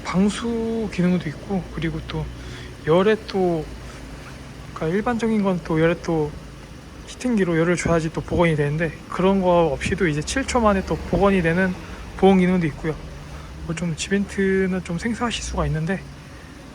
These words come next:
이제 뭐 이 지벤트는 브랜드 이름이고요. 앤디포스 업체에서 이렇게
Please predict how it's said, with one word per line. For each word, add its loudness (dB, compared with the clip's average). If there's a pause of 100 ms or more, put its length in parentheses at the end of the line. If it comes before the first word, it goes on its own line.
(100)
이제 -8
뭐 -4 (2750)
이 -4
지벤트는 2
브랜드 0
이름이고요. -2
앤디포스 2
업체에서 -2
이렇게 -6